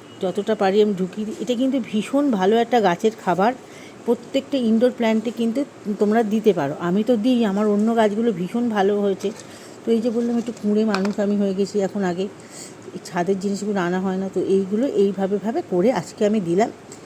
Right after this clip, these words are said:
আচ্ছা, এবারে রেজাল্ট দেখবো যে এই রোজমেরি গাছে, আহ, বৃদ্ধিটা কি সত্যি খাবার জন্য হচ্ছে না, নাকি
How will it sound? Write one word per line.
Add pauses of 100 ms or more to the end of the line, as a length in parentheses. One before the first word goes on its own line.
(220)
আচ্ছা,
এবারে
রেজাল্ট
দেখবো
যে
এই
রোজমেরি
গাছে,
আহ,
বৃদ্ধিটা
কি
সত্যি
খাবার
জন্য
হচ্ছে
না,
নাকি